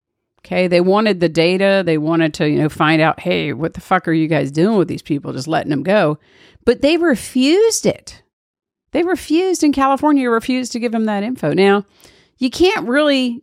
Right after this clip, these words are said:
refuse it. You know, they have the Megan's Law, which basically was passed under Clinton, where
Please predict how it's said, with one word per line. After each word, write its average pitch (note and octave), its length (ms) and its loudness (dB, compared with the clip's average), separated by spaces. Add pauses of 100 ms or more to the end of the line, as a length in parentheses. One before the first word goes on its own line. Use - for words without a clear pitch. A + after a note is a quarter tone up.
(120)
refuse C#4 480 2
it. - 180 -2
You F#3+ 120 2
know, G3+ 120 4
they G3 120 2
have G#3 200 0
the F3 60 -2
Megan's A3+ 480 0
Law, B3 400 0 (340)
which F3 240 -2
basically F#3+ 600 0
was E3+ 100 -8
passed D#3 400 -4
under D3+ 220 0
Clinton, F#3+ 420 -2
where F3+ 340 2